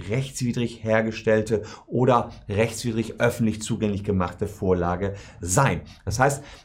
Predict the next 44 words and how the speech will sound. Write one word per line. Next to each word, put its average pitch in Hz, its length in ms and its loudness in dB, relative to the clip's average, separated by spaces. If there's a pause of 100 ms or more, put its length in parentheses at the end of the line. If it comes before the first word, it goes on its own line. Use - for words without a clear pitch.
(120)
wenn 131 380 6
ihr 123 80 6
auf 120 60 0
eine 123 100 4
Seite 156 280 4
kommt, 156 260 0
wo - 280 2
alle 170 560 4
Chart-Musikstücke 139 1400 2
fein 160 400 0
säuberlich 143 480 4
geordnet 131 600 2
zum 180 240 4
Download 143 520 6
sind, 135 280 4 (240)
dann 117 100 -2
ist 127 140 2
das - 180 -2
offensichtlich 131 680 2
rechtswidrig, 143 520 2
wenn 131 100 4
da 123 60 6
die 123 140 4
Top 131 200 0
hundert 139 360 2
einfach 123 180 2
nur 120 80 0
draufklicken, 123 520 2
runterladen. 120 480 4 (320)
Das 131 200 0
ist - 80 -8
offensichtlich 120 640 -2
rechtswidrig. 135 380 0
Davon 123 280 0
dürft 110 220 2
ihr 110 80 0
euch - 160 -4
auch - 180 0
zu - 100 -8
privaten 107 460 2
Zwecken 110 400 0
keine 131 420 4
private 107 480 2
Kopie 107 480 -2